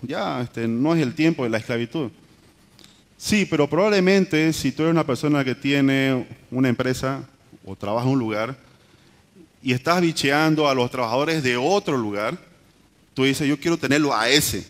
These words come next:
"No, pero tiene un buen sueldo, tiene un buen cargo". "No, es que lo quiero a él".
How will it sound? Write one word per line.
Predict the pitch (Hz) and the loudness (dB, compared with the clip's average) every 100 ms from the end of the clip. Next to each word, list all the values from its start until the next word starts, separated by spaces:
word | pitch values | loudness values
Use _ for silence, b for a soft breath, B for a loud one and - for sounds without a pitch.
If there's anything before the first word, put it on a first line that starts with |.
| - _ _ _ _ _ _ _ _ _ _ _ _ _ _ - | -18 _ _ _ _ _ _ _ _ _ _ _ _ _ _ -2
"No, | 139 | 0
pero | 147 117 | 2 -2
tiene | - - 135 151 | -2 -2 4 4
un | |
buen | 135 151 | 6 4
sueldo, | 147 135 156 131 | 4 2 0 0
tiene | 131 127 | 0 0
un | |
buen | 131 143 | 0 -2
cargo". | 135 135 139 110 | -2 -4 0 0
"No, | 143 131 | 0 -4
es | 120 | -14
que | |
lo | 113 101 | -14 -12
quiero | 127 120 110 | -12 -12 -14
a | - 131 | -12 -8
él". | 131 | -8